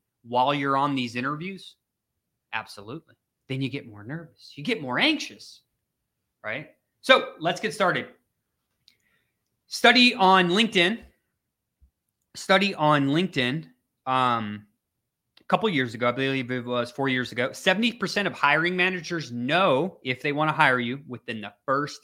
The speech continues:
sixty seconds. Ninety percent of hiring managers know if they wanna hire you within the first fifteen minutes. So, ladies and gentlemen, if you do not get anything, okay,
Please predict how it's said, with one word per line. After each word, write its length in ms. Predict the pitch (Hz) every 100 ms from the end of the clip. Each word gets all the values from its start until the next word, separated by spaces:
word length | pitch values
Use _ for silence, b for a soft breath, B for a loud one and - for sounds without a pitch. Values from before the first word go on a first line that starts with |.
| _
sixty 520 | - 147 135 - 117
seconds. 500 | - 139 139 156 151
Ninety 460 | 135 160 247 349 349
percent 380 | - 185 185 160
of 40 |
hiring 380 | 127 151 151 151
managers 520 | 147 156 151 208 -
know 340 | 151 156 190 - b
if 140 | 131 -
they 80 | 135
wanna 240 | 143 156
hire 260 | 135 131 131
you 220 | 135 151 _ -
within 300 | 113 120 135
the 80 | 127
first 380 | - 127 -
fifteen 400 | 143 139 - 120
minutes. 340 | 117 98 - _ _ _ _ _ -
So, 60 |
ladies 320 | 123 165 175
and 100 | 165
gentlemen, 400 | 156 165 139 101 - B B B
if 140 | 120
you 160 | 143 180
do 140 | 220
not 300 | 202 196 175
get 180 | 165 196
anything, 540 | 202 202 156 117 98 _ _ _ _ _
okay, 300 | 123 117